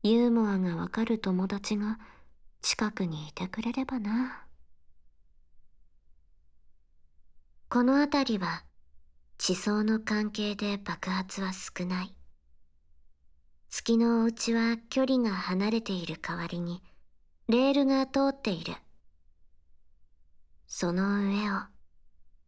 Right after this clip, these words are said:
車輪の上に大きい箱を乗せた旧文明では路面電車というのが走っているのだ。もちろん宇宙服を着て。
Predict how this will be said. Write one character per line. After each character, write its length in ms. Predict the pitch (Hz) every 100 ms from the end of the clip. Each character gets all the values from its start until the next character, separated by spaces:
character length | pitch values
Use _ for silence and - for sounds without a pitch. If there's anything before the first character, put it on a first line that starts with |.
| - -
車 240 | - 208
輪 260 | 233 262 262
の 240 | 277 285
上 180 | 285 294
に 320 | 269 208 185 -
大 240 | 226 254
き 260 | 254 285 285
い 20 |
箱 360 | - 196 196
を 180 | 202 196
乗 120 | 190
せ 140 | 185 190
た 260 | 190 190 190 - - - - - - _ - - -
旧 280 | - 277 294
文 240 | 294 320 311
明 200 | 285 240
で 140 | 185
は 240 | 170 165 - - -
路 140 | 185
面 260 | 190 254 269
電 240 | 285 285 285
車 180 | 254
と 120 | 233 170
い 240 | 170 190
う 40 |
の 140 | 202 185
が 100 | 170
走 440 | - - - -
っ 20 |
て 180 | 190 -
い 160 | 170 170
る 120 | 165
の 140 | 170
だ。 60 | 160 - - - - - - - - - - - - - - - - - -
も 120 | 190 185
ち 180 | 208
ろ 140 | 214 202
ん 180 | 165 160
宇 60 |
宙 280 | - - 208
服 340 | 202 - 190 160
を 60 | 147
着 120 | -
て。 140 | -